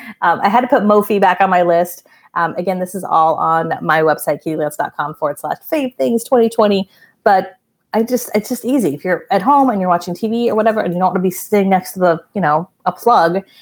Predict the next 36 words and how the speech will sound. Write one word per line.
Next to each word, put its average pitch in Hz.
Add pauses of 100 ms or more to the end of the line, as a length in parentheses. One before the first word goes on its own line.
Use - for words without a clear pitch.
(120)
And 220
the 240
good 403
thing 381
is, 330
I 220
know 220
a -
lot 196
of 196
newer 196
devices, 185 (560)
um, 165 (340)
you 202
know, 156 (180)
your 196
battery 190
doesn't 180
die 160
as 175
soon 190
as, 180
like, 165
older 170
phones 214
do. 226
But 190
if 165
you 170
have 202
an 247
older 269
phone, 277 (200)
these 208
are 220
great. 208